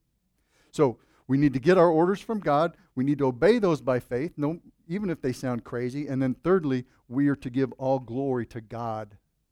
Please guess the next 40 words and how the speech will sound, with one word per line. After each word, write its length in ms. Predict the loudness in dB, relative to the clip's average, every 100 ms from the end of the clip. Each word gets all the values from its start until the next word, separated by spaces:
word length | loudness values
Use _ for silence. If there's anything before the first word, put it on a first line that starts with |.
| _
and 140 | -16
God 240 | -12 -10 -10
alone. 460 | -12 -14 -16 -20 _ _ _ _
You 80 | -10
see, 320 | -6 -2 -2 -4 _ _
at 240 | -2 -2
Jericho, 500 | 0 2 4 2 -2
they 140 | -2 0
not 240 | 0 0
only 240 | 2 0 0
learned 240 | 0 -2
how 140 | -2
to 80 | -4
get 200 | -4 -8
victory 440 | -4 -4 -4 -4 -4
over 200 | -2 -4
their 160 | -4
enemies, 500 | -2 -4 -6 -10 -12
how 120 | -6
to 100 | -4
knock 320 | -2 -2 -2 -6
the 80 |
walls 460 | -6 -4 -2 -4 -6
down 300 | -8 -8 -10
in 80 | -12
their 140 | -10
life, 260 | -8 -8 -10 _ _ _
but 140 | -6 -2
they 80 |
also 280 | 0 0 -2
learned 240 | -2 0 0
what 120 | -2
happened 600 | -2 -6 -6 -6 -8 -14 _ _ _ -8
when 120 | -6
you 100 | -6
disobey 520 | -6 -6 -8 -8 -10
God. 320 | -10 -14 -16 -20 _ _ _ _ _ _ _ -6
One 260 | 0 2
man, 320 | 2 2 0 -2
Achan, 460 | -4 -6 -8 -14